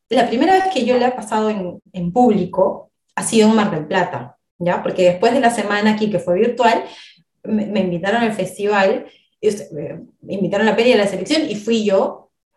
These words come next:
Y claro, yo estaba, pero así nerviosísima, que decía, "¿Quién vu-, en Argentina, quién le va a interesar?".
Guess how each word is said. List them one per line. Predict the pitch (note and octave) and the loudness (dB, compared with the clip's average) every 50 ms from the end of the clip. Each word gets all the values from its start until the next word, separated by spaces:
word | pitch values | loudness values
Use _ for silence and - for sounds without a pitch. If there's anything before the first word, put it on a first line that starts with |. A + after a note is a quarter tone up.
| _ _ _ _ _ - | _ _ _ _ _ -10
Y | G#3+ A3 G#3 G#3 | -8 -8 -4 -4
claro, | G#3 F#3 E3+ E3 | -2 -2 -2 -2
yo | F3+ G3+ | -4 -4
estaba, | G#3 G#3 - A3+ A3 A3 A3+ A#3 A#3 A3+ | -6 -4 -2 0 0 2 2 2 0 0
pero | A3 G3 F#3 E3+ | -2 -4 -4 -4
así | - D#3 - - - - - G#3+ G#3+ A3 | -6 -8 -10 -12 -12 -6 -2 0 2 2
nerviosísima, | A3+ A3 G#3 G3+ G3+ F#3 F3 E3+ F3 E3+ E3 - - - B3 B3 B3 C4 A#3+ A3+ | 2 2 2 2 2 0 0 0 0 -2 -4 -8 -10 -8 -4 -2 0 2 4 4
que | G#3 | 4
decía, | F3 E3 - - A3 G#3 G#3 | 4 2 2 0 0 0 0
"¿Quién | - - A3 B3 A#3+ G#3+ | -2 -4 0 2 2 2
vu-, | G#3 G3+ - | 2 0 -2
en | - G3 F#3 F3 | -2 -4 -2 -2
Argentina, | E3+ E3 E3 - - F3 E3+ F3+ F3 - - B3 C4 A#3+ G3 F3 | -4 -6 -6 -6 -6 -4 -4 -4 -4 -4 -2 0 2 2 0 0
quién | - - A3+ G#3+ | 0 0 0 2
le | A3+ | 2
va | A#3 A#3 | 2 2
a | |
interesar?". | A#3 A3+ B3+ G#3+ F3+ F#3+ G3+ - | 2 2 2 2 0 0 -4 -8